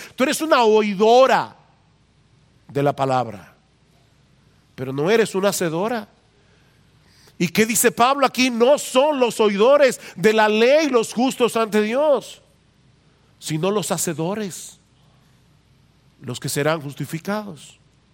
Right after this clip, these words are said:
Ahora, mis hermanos, ya yo me imagino lo que debe estar pasando por la mente de muchos aquí.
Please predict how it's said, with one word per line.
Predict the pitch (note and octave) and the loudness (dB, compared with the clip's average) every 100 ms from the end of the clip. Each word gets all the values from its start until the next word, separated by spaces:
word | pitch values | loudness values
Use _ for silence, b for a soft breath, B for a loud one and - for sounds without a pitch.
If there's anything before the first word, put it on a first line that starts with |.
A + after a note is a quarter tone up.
| _ _ _ _ _ - - | _ _ _ _ _ -12 -4
Ahora, | D#3+ D#3 | -2 -2
mis | C3+ | -6
hermanos, | C#3 C#3 B2+ F2+ - - _ _ _ _ _ _ _ _ _ _ - b b b | -8 -8 -8 -10 -20 -20 _ _ _ _ _ _ _ _ _ _ -20 b b b
ya | - B3 | -4 -2
yo | G#3+ | 0
me | F3 | 0
imagino | E3 D3+ E3 D#3 | 0 0 -2 -4
lo | |
que | D3 D3 | -2 -2
debe | D#3 | -2
estar | C#3+ C#3 | -2 -4
pasando | C#3+ D3+ C#3+ | -4 -6 -6
por | C3 | -4
la | B2+ | -4
mente | C#3 C#3 | -6 -8
de | B2+ | -8
muchos | B2+ A#2 G#2+ F#2+ | -8 -10 -14 -18
aquí. | D2 | -20